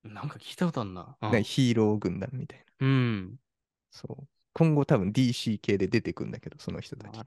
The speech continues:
Speaker 1: るほどね。そういうのも出てくるんだ。
Speaker 2: うん。そう。その軍団のリーダー格みたいな感じで、ピアース・ブロスナン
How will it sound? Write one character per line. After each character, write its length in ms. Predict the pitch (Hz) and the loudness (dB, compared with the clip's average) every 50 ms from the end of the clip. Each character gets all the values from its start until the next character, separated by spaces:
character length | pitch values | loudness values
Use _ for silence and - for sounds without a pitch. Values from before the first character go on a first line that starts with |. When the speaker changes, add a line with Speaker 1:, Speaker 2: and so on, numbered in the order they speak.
| 113 | -12
Speaker 1:
る 60 | 120 - | -12 -10
ほ 100 | - 139 | -8 -6
ど 200 | 135 135 135 135 | -4 -4 -2 -2
ね。 180 | 139 147 147 147 | -2 -4 -4 -6
そ 100 | - - _ - | -6 -10 _ -6
う 40 | |
い 20 | 156 | -4
う 20 | |
の 80 | 151 127 | -4 -2
も 60 | 110 | -2
出 120 | - - - | -2 -4 -4
て 120 | - 123 | -4 -8
く 160 | - - 113 | -8 -10 -12
る 160 | - - 98 98 | -12 -12 -12 -12
ん 140 | 90 - - | -12 -14 -16
だ。 100 | - - | -18 -20
Speaker 2:
う 120 | - - | -20 -12
ん。 20 | _ | _
そ 220 | 107 101 - - | -8 -8 -6 -8
う。 40 | 135 | -12
そ 160 | - - - | -8 -4 -4
の 140 | 95 95 98 | -2 -2 -2
軍 240 | 98 92 90 92 95 | -2 -4 -4 -4 -2
団 240 | 92 85 80 82 80 | -4 -4 -4 -4 -4
の 200 | 80 80 82 - - - | -6 -6 -8 -8 -8 -6
リ 220 | - 104 85 78 78 | -4 -4 -2 -2 -2
ー 20 | |
ダ 160 | - 82 71 | -4 -4 -4
ー 40 | 71 | -6
格 260 | - - - - - | -8 -12 -10 -8 -8
み 100 | 65 - | -8 -8
た 100 | - - - | -10 -14 -14
い 60 | - | -14
な 100 | - - | -14 -12
感 200 | - - 78 95 | -8 -6 -6 -2
じ 100 | 113 123 | 0 4
で、 180 | 151 143 - _ _ - | 4 2 2 _ _ -10
ピ 160 | - 107 - | -6 -4 -4
ア 40 | - | -4
ー 40 | - | -6
ス・ 120 | - - | -10 -8
ブ 100 | - - | -6 -4
ロ 80 | - - | -4 -4
ス 120 | - - - | -6 -12 -16
ナ 60 | |
ン 20 | - | -16